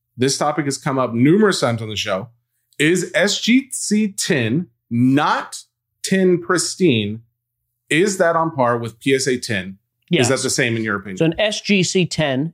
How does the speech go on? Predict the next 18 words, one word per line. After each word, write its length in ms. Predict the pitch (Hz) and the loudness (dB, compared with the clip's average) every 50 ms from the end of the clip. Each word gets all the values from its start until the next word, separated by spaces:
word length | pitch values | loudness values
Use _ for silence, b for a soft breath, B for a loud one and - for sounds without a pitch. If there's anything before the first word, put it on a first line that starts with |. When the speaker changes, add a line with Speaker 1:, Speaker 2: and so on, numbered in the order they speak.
| _ - | _ -2
Speaker 2:
is 160 | 139 127 117 | -2 -2 -2
gem 440 | 113 - - 143 147 156 156 156 147 | -4 -4 -2 -2 0 0 0 2 2
mint, 320 | 135 120 127 160 - - _ _ _ _ - | 2 2 0 -2 -6 -10 _ _ _ _ 0
or 220 | - 180 185 202 220 | 2 4 4 4 4
you 120 | 208 196 | 2 2
can 120 | 175 170 | 0 -2
see 140 | 143 - 160 147 | -2 0 0 0
an 80 | 143 - - | -2 0 -2
S 220 | 165 165 165 - - | -2 -2 -2 -6 -10
G 260 | - - 156 151 147 | -4 -2 0 0 0
C 380 | - - - 147 139 123 127 | -2 -4 -2 0 0 0 0
ten, 380 | 123 - - 151 139 123 120 127 | -2 -4 -2 -2 0 0 0 -2
and 140 | - 135 135 | -2 -2 -2
the 80 | 135 | -2
whole 300 | 123 - 175 180 180 156 | -2 0 2 2 2 2
label 400 | 139 143 170 175 160 143 139 135 | 2 0 0 0 0 0 0 0
is 160 | 139 139 123 120 | 0 0 -2 -4
gold. 440 | 127 143 147 127 113 113 113 117 | -2 0 0 0 0 -2 -6 -10